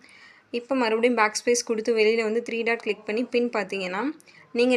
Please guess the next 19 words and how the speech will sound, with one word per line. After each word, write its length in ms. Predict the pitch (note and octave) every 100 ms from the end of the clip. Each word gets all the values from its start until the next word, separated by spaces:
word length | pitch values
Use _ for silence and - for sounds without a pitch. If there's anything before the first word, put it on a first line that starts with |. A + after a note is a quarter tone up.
| G#3+
டெலீட் 260 | A3+ C4 C4+
பண்ண 140 | B3+ G#3
இமேஜ் 220 | G#3+ A#3 A3+
இந்த 100 | G3+
இடத்துல 260 | F#3+ A3 A#3+ -
ஷோ 100 | G#3+ G#3 F#3
ஆகும். 280 | F3 G3 A#3+ - _ _ _ _ _ _ _ _ _ _ _ _ _ _ _ _
சப்போஸ் 400 | - A3+ B3+ C4
இதை 120 | A#3+ A#3
நம்ம 140 | A3
ரீஸ்டோர் 460 | G#3 B3 B3+ C#4 C4+
கொடுத்து 220 | A3+ A3 A#3
எடுக்கணும்னு 420 | G3+ G#3+ A3+ A#3+
நினைச்சோன்னா, 480 | G3+ G3+ G#3+ G3 F#3+ A#3 D4+ - - _ _ _ _ _ -
த்ரீ 100 | B3 C4
டாட் 160 | B3+ B3+
கிளிக் 220 | A#3 -
பண்ணி 200 | G#3+ A3+ D#4 - - A#3
ரீஸ்டோருங்கிற 540 | B3+ - A#3 A#3+ A#3+